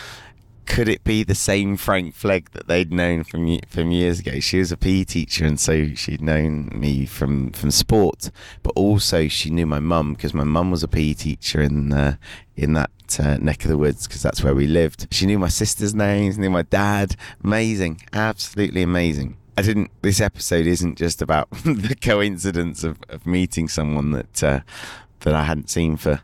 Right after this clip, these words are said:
for several decades, though. Over dinner that night, Rianne and James asked me a question, and I don't think I've ever been asked this question before. I'm certain I haven't. And, um, and I, I said, "I don't think I've ever been asked that before." And,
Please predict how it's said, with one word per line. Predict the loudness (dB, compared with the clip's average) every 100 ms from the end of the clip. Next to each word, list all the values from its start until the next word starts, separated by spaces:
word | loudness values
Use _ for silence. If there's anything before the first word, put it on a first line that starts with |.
| -8
for | -10 0 0 2
several | 0 -2 0 0
decades, | -2 -2 -6 -4 -6
though. | -6 -8 -6 0
Over | 0 0
dinner | -2 0 0
that | -2 -4
night, | -6 -6 -6 -14 -20 -16
Rianne | -4 0 2 2 0
and | 0 -2 -4
James | 0 0 0 -2 -6 -4
asked | -2 0 -2
me | -2 -2
a |
question, | -2 -2 0 -2 0 -2 -2 -10 -20 -20 -20 -8 -2
and | 0
I | 0
don't | 0 0 0 -4
think | -2 -2 0
I've | -4 -4 -8
ever | -2 -2 -2 -6
been | -2 -2 0 -2 -4
asked | 0 2 2 0 -4 -8 -4
this | -2 -2
question | -4 -4 -2 -4 -2 -4 -2
before. | -2 -2 0 2 2
I'm | 0 2
certain | 2 2 0 -2 0
I | 2 2
haven't. | 0 -4 -6 -16 -18 -18 -20 -4
And, | 0 0 0 0
um, | 0 -2
and | -2
I, | -2 -2
I | -4 -2
said, | -2 -2 -2
"I | -2
don't | 0 0
think | 0 0
I've | 2
ever | 2
been | 2 2
asked | 2 0
that | -4
before." | -6 -6 0 2
And, | 0